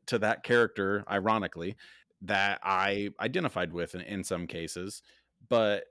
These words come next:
you know, he would then later make decisions where I'm like, "Oh, yeah, no, okay, I," the nuance of, of people who are neither all good or all bad. And either, even though stories kinda revel in that, like, "This is the hero,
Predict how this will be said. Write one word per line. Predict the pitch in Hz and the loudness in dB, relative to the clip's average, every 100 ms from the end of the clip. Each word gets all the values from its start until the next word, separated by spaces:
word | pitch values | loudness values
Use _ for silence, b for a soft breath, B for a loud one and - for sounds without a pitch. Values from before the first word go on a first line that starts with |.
| _ _ | _ _
you | 127 123 | -4 0
know, | 107 | 2
he | 127 | 2
would | 123 113 | 0 2
then | 110 107 | 0 2
later | 98 98 | 0 0
make | 92 87 | -4 -6
decisions | 87 92 87 90 | -8 -8 -6 -4
where | 90 | -4
I'm | 85 | -4
like, | 85 | -2
"Oh, | 98 | 0
yeah, | 95 82 82 | 2 0 -4
no, | 80 82 | -6 -8
okay, | 82 80 | -8 -8
I," | 76 80 - b b b _ - | -6 -8 -10 b b b _ 0
the | 139 | 2
nuance | 143 143 160 131 87 82 - - - B B - - | 4 4 4 2 0 -4 -6 -8 -8 B B -16 -4
of, | 98 92 - _ - | -2 -2 -14 _ -6
of | 98 101 - _ _ _ _ | -6 -6 -16 _ _ _ _
people | - 156 143 120 | -2 0 2 2
who | 135 | 4
are | 120 110 | 4 4
neither | 107 107 113 107 101 98 b b | 2 4 4 4 2 -2 b b
all | - 107 113 | 4 6 6
good | 107 101 98 | 4 0 0
or | 92 92 | 0 -2
all | 90 87 | -2 -2
bad. | 87 78 76 76 76 - b b b _ | -2 -4 -4 -4 -8 -12 b b b _
And | 80 85 87 85 82 - - _ _ _ _ _ | -6 -4 -4 -6 -10 -10 -14 _ _ _ _ _
either, | 151 160 | 0 0
even | 147 165 165 | -2 -4 0
though | 123 | -2
stories | - 123 113 107 - | 0 0 2 0 -2
kinda | 113 101 | -4 -4
revel | 87 90 90 92 | -2 -4 -4 -6
in | 90 | -4
that, | 87 90 | -2 -4
like, | 80 76 80 - - | -4 -8 -8 -14 -16
"This | 98 104 | -8 -6
is | 101 | -6
the | 78 | -10
hero, | - 95 78 69 71 | -8 -8 -6 -8 -10